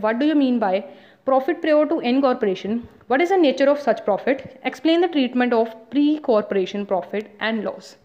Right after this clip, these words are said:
तो सबसे पहले हम पढ़ने वाले हैं meaning किसका पढ़ेंगे, profits prior to incorporation। अब सबसे पहले प्रॉफिट तो हमें पता क्या होता है, incorporation का basically क्या मतलब होता है। देखो guys, जब हम कोई new company create करते हैं, ठीक है, new company हमने बनाई,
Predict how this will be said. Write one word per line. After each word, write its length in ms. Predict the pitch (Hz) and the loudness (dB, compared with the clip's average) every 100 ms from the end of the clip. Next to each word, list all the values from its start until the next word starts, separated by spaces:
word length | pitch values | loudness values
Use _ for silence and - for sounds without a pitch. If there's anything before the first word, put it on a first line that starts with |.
| _ _ - _ _ _ _ _ _ - | _ _ -20 _ _ _ _ _ _ -4
तो 80 | |
सबसे 260 | 311 320 349 | -2 -2 2
पहले 180 | 349 339 | 4 4
हम 120 | 330 | 4
पढ़ने 200 | 294 247 | 2 2
वाले 180 | 233 226 | 2 2
हैं 80 | 277 | 4
meaning 400 | 240 226 226 254 | 4 4 2 2
किसका 220 | 262 254 | 0 0
पढ़ेंगे, 320 | 240 220 226 285 240 | 0 2 2 2 2
profits 360 | 214 - 269 | 2 0 -2
prior 280 | - 226 208 | 2 4 4
to 140 | 202 277 - | 4 0 0
incorporation। 760 | 240 240 208 - - - - - - - | 0 2 0 -2 -10 -12 -8 -6 -6 -2
अब 80 | 320 | -2
सबसे 280 | 320 320 330 | 0 -2 0
पहले 220 | 285 233 277 - - - | 0 0 -2 -12 -20 -2
प्रॉफिट 320 | 254 247 311 | 0 0 -2
तो 100 | - | -2
हमें 120 | 320 | 0
पता 160 | 294 294 | 0 0
क्या 160 | 294 277 | 2 0
होता 200 | 269 277 | 0 -4
है, 140 | - - - _ _ _ _ - - | -6 -18 -20 _ _ _ _ -20 -4
incorporation 680 | - 339 349 349 311 302 302 | 2 4 6 4 4 0 2
का 80 | 269 | 2
basically 320 | 254 254 254 | 2 0 0
क्या 160 | 240 190 | 0 -2
मतलब 240 | - 175 | -2 -4
होता 180 | - - | -6 -14
है। 60 | - _ _ _ | -20 _ _ _
देखो 280 | 202 269 330 | -2 0 2
guys, 360 | 302 302 285 233 | 2 0 -2 0
जब 160 | 247 | 2
हम 140 | 285 294 294 | 4 2 2
कोई 160 | 269 269 | 2 4
new 260 | 240 240 | 4 2
company 420 | 247 226 208 233 254 | 2 0 2 0 0
create 300 | 220 196 196 | 0 -2 -2
करते 280 | 180 - | -6 -4
हैं, 80 | 175 | -6
ठीक 120 | 196 | -4
है, 60 | 196 | -4
new 140 | 202 | -4
company 340 | 196 202 202 208 | -4 -6 -6 -6
हमने 200 | 208 208 | -6 -6
बनाई, 280 | 202 202 | -4 -6